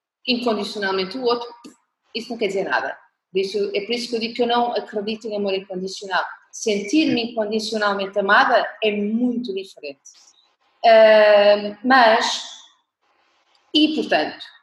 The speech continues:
para dizer isto, eu, eu fico sempre, eu questiono-me sempre quando vejo alguém que nasce, e desculpem as pessoas que estão a ler isto, que estão a ouvir esta live e que fazem isto, mas eu preciso dizer aquilo que,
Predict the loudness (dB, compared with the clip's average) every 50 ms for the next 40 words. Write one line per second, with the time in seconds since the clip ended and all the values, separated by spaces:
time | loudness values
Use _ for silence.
0 | _ _ _ _ _ _ _ -6 -6 -6 -2 -2 -2 -2 -2 -4 -6 -10 -14 -20
1 | -20 _ _ _ _ _ _ _ _ _ _ _ _ _ _ _ _ -2 -2 -2
2 | -4 -8 -14 -16 -6 -6 -6 -4 -2 -4 -4 -4 -4 -6 -6 -6 -4 -4 -6 -8
3 | -6 -6 -8 -8 0 2 2 2 2 0 -2 -4 -6 -4 -2 -2 -2 -2 -4 -8
4 | -12 -18 -20 _ 2 4 4 4 4 2 0 -2 -4 -6 -4 0 2 4 4 4
5 | 4 2 2 4 4 2 0 0 -2 -4 -4 -2 0 0 0 -2 -4 -6 -8 -8
6 | -8 -10 -6 -4 -4 -4 -2 -2 -2 -2 -2 -2 -6 -6 -10 -8 -8 -8 -6 -6
7 | -8 -10 -10 -10 -10 -12 -10 -8 -6 -2 -2 0 0 2 0 0 0 0 -4 -4
8 | -4 -4 -6 -8 -8 -10 -10 -10 -10 -14 _ _ _ _ _ -20 -20 _ _ _
9 | _ -20 -14 -14 -6 -2 -2 -2 0 0 0 -2 -2 0 -2 0 4 6 6 6
10 | 6 2 0 -2 -2 2 2 4 4 4 2 0 0 -2 -2 -4 -6 -8 -10 -10
11 | -6 -6 -4 -4 -4 -6 -6 -8 -10 -10 -10 -8 -8 -6 -2 -2 0 0 0 -4
12 | -6 -10 -14 -14 _ _ _ -6 -2 0 0 0 0 -2 -6